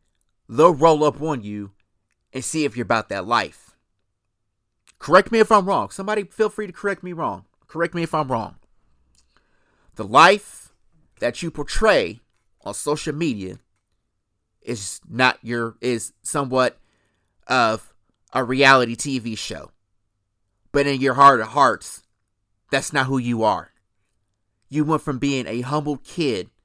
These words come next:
and, you know, working your way up the ladder.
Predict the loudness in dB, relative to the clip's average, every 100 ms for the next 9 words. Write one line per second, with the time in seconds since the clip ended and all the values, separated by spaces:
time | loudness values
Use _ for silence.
0 | _ _ _ _ _ _ _ -10 -8 -8
1 | -12 _ _ -8 -4 -2 -4 0 0 0
2 | -4 -2 0 0 -2 -4 -4 -4 -8